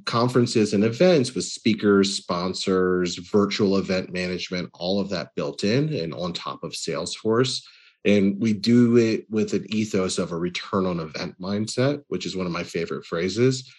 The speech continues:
because it allows you to use events and conferences and courses as a way of enhancing data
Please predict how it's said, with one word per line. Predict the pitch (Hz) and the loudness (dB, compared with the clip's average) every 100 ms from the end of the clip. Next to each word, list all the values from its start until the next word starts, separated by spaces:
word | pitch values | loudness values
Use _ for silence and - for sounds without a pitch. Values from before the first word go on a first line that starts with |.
| _ - | _ -4
because | 95 113 98 | 2 4 4
it | 98 | 2
allows | 92 95 92 92 | 2 2 0 -2
you | 95 | -4
to | - | -4
use | 85 82 85 85 - - | -6 -4 -4 -6 -8 -12
events | 87 87 90 92 90 - | -10 -4 -4 -4 -6 -8
and | 71 | -10
conferences | - 92 90 92 92 - 90 82 | -8 -6 -4 -4 -4 -4 -4 -6
and | 78 80 | -10 -10
courses | - 92 85 82 80 - - - _ - | -4 -2 -2 -6 -6 -10 -14 -20 _ -6
as | 87 | -4
a | 90 | -2
way | 85 82 | -2 -2
of | 82 | -2
enhancing | 78 - 95 82 - 85 | -6 -8 -8 -8 -8 -8
data | 80 80 82 80 | -6 -6 -6 -8